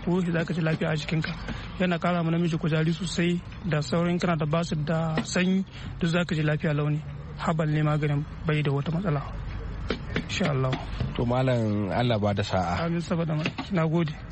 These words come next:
Speaker 1: A'a wannan Lagos ake haɗa shi. Wannan kuma Ghana ake haɗa shi.
Speaker 2: To ku kuke haɗa wannan magani a nan,
Speaker 1: Mm.
Speaker 2: ah, daga Sokoto kake haɗo shi ka taho da shi
Speaker 1: Ah.
Speaker 2: nan ko kuwa a nan Abuja kake haɗo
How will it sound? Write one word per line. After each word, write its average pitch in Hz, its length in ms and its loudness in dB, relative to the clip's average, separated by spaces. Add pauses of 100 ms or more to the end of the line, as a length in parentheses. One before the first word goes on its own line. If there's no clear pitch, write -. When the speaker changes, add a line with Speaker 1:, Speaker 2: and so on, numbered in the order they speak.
Speaker 1:
A'a 175 560 0
wannan 208 360 0
Lagos 202 280 0
ake 175 200 -2
haɗa 156 220 -4
shi. - 140 -6 (760)
Wannan 196 320 2
kuma 190 200 0
Ghana 185 320 2
ake 170 160 -4
haɗa - 220 -4
shi. - 180 -4 (640)
Speaker 2:
To 131 80 -2
ku 185 240 0
kuke 175 160 0
haɗa 160 480 2
wannan 156 280 0
magani 139 480 2
a 123 120 0
nan, 123 400 2 (160)
Speaker 1:
Mm. - 320 -6
Speaker 2:
ah, 101 400 0
daga 110 240 0
Sokoto 139 320 -2
kake 143 160 -4
haɗo 131 280 0
shi 135 80 -2
ka - 120 -4
taho 123 320 0
da 123 100 0
shi 117 180 -2
Speaker 1:
Ah. 120 200 2
Speaker 2:
nan 131 340 2
ko 131 220 0
kuwa 123 420 0
a 113 80 -2
nan 123 220 0
Abuja 110 260 0
kake 117 220 -2
haɗo 113 240 2